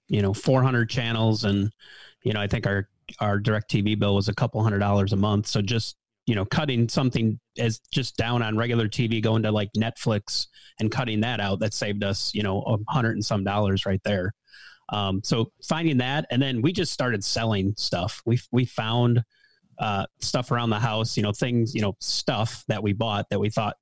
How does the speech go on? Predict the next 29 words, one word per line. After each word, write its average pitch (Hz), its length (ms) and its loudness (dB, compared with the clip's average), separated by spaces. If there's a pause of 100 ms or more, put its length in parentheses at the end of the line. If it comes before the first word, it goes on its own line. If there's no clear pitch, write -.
(120)
we 107 140 2
needed, 110 420 2 (460)
um, 104 400 -2
that 104 160 2
was 104 160 -2
just - 260 -4
tucked - 260 -2
in 104 100 0
a 98 60 0
closet. 104 420 0
And 104 80 -6
you're 110 120 0
like, 101 220 -2 (180)
"Nah, 113 340 -4
we 113 100 2
don't 110 140 0
need 104 160 -2
that." 107 320 -2
So 139 120 0
we 110 60 4
just 127 140 -2
started 120 300 0
figuring 120 280 0
out 117 140 -2
ways 117 220 0
to 104 120 -2
sell 120 240 -2
stuff. 101 360 -4
And, 101 180 0